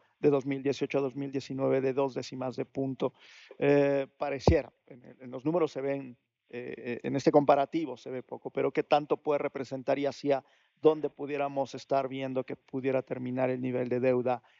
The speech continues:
hacia el cierre de esta administración con estas operaciones que han realizado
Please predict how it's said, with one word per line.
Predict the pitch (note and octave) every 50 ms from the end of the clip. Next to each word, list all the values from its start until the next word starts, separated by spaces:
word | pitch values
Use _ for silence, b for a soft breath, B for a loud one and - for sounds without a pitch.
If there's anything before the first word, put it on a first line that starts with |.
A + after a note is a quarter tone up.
| b b b
hacia | - - A2+ - - C#3
el | C3 B2
cierre | - - C#3+ C#3+ C3 - C#3+ B2
de | C3
esta | - - C3+
administración | C3 A#2+ C3+ C3 B2+ B2 A#2+ - - C3+ A#2+ - - C#3 C3+ C3 A#2+
con | - C3+ C3
estas | C3 B2 - C3+ A#2+ -
operaciones | - - - - - - C3 C3 B2+ -
que | - B2
han | B2
realizado | B2 B2+ A#2+ A#2+ - - - - -